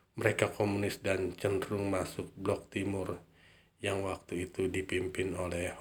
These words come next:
Uni Soviet. Mengapa Australia tidak mengambil tugas ini, kemudian malah membebaninya kepada kita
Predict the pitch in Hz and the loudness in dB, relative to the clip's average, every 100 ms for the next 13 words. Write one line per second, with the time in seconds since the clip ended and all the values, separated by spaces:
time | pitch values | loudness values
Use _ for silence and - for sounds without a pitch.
0 | - 104 95 - 101 87 - 98 87 - | 0 2 2 2 2 2 -4 -6 -6 -8
1 | - _ _ _ _ _ _ - - _ | -20 _ _ _ _ _ _ -20 -20 _
2 | 131 139 135 135 107 104 - - 110 107 | 2 6 8 8 8 6 2 2 4 4
3 | 104 98 - - 101 104 98 95 101 101 | 2 2 -6 -6 0 2 2 2 2 0
4 | 104 101 92 - 98 90 - 92 92 87 | 0 0 -2 -2 0 0 0 0 -2 -4
5 | - - _ _ _ _ _ _ _ _ | -12 -20 _ _ _ _ _ _ _ _
6 | - 113 110 104 104 101 98 98 98 - | 0 4 4 6 6 6 4 0 -2 0
7 | 98 98 98 - - - 101 98 95 87 | 2 4 4 0 -4 -2 -2 0 0 0
8 | 95 90 110 117 98 80 80 - - 92 | 0 2 2 2 2 0 -4 -8 -6 -2
9 | 95 - 95 - 90 - | -2 -4 -8 -4 -4 -4